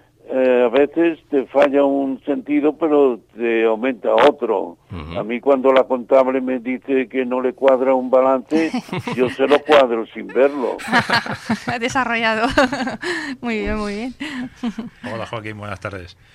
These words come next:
Speaker 1: Buenas
Speaker 4: Eh,
Speaker 1: tardes.
Speaker 4: una pregunta, y en esta casi comparto la respuesta que os ha dado contigo, pero me gustaría que la supiera la gente. Muchas veces, cuando a un paciente nos cuentan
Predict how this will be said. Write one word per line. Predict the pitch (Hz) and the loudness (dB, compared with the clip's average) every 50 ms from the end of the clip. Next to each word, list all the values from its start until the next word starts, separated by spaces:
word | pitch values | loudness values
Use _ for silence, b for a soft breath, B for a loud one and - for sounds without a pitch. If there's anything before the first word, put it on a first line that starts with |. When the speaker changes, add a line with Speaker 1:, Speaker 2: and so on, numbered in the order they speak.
| b b b b | b b b b
Speaker 1:
Buenas | - 123 127 127 123 120 | 0 0 0 0 0 -4
Speaker 4:
Eh, | - | -4
Speaker 1:
tardes. | 120 110 98 92 90 85 - _ _ | -4 -4 -4 -6 -10 -14 -16 _ _
Speaker 4:
una | 110 110 120 | -10 -8 -8
pregunta, | 117 120 120 120 117 131 139 - - - | -6 -8 -8 -6 -6 -6 -6 -6 -10 -16
y | 113 104 104 | -16 -14 -14
en | 104 104 | -14 -14
esta | 101 - - 113 110 110 110 107 104 98 | -14 -10 -8 -6 -6 -6 -6 -8 -10 -10
casi | - 107 - - 110 113 107 101 | -12 -12 -10 -10 -10 -10 -10 -10
comparto | 101 - 95 90 101 107 107 104 - 117 110 107 101 | -12 -14 -16 -12 -12 -12 -12 -12 -14 -14 -12 -12 -12
la | 101 98 98 98 98 98 95 95 95 | -12 -12 -10 -10 -10 -12 -12 -14 -14
respuesta | 98 98 - - 110 - 104 95 | -16 -16 -14 -14 -12 -12 -10 -12
que | 101 | -10
os | 92 101 | -10 -10
ha | 101 | -10
dado | 101 101 | -10 -10
contigo, | 101 95 95 104 110 113 | -10 -12 -12 -12 -12 -12
pero | 107 98 95 | -12 -14 -16
me | 92 | -16
gustaría | 90 87 - 95 95 92 | -18 -18 -18 -18 -16 -14
que | 101 | -14
la | 98 | -16
supiera | - 101 95 98 95 92 | -16 -14 -16 -16 -16 -16
la | 87 87 | -18 -18
gente. | - 101 95 - 95 85 _ b b b b b b b b b b b b _ | -18 -18 -18 -18 -20 -20 _ b b b b b b b b b b b b _
Muchas | 107 113 120 123 117 | -16 -8 -8 -6 -6
veces, | 113 127 123 - 135 139 147 143 - - _ _ _ | -6 -8 -8 -8 -10 -10 -10 -12 -16 -18 _ _ _
cuando | 107 98 98 95 95 92 92 92 92 | -18 -16 -16 -16 -16 -16 -14 -14 -14
a | 92 92 92 92 | -14 -14 -16 -16
un | 95 101 107 107 | -16 -16 -16 -12
paciente | - 120 113 - 120 110 104 107 | -10 -10 -10 -10 -14 -14 -14 -16
nos | 104 98 - | -16 -18 -16
cuentan | _ - 113 107 104 107 101 101 101 98 95 95 95 101 | _ -14 -14 -14 -12 -14 -12 -12 -14 -14 -16 -16 -18 -20